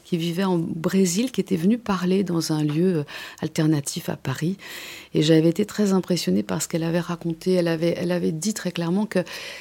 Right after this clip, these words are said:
ces peuples-là, euh, s'étaient rassemblés, avaient fait une charte. Effectivement, elle existe, cette,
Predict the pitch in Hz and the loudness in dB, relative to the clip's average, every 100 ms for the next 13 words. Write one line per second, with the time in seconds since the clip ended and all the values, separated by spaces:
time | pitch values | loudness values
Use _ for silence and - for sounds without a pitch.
0 | - - 165 220 214 - 185 185 208 208 | -6 0 2 2 0 2 2 4 4 4
1 | 180 170 - 175 220 208 208 196 185 175 | 4 4 0 0 0 2 2 4 4 4
2 | 190 185 165 - 175 165 151 - - 220 | 2 2 -4 -4 -2 -2 0 0 0 -2
3 | - 175 175 - 175 208 208 165 151 143 | -4 -6 -6 -6 -2 -2 0 0 0 0
4 | 202 - 160 - | 0 -2 -4 -6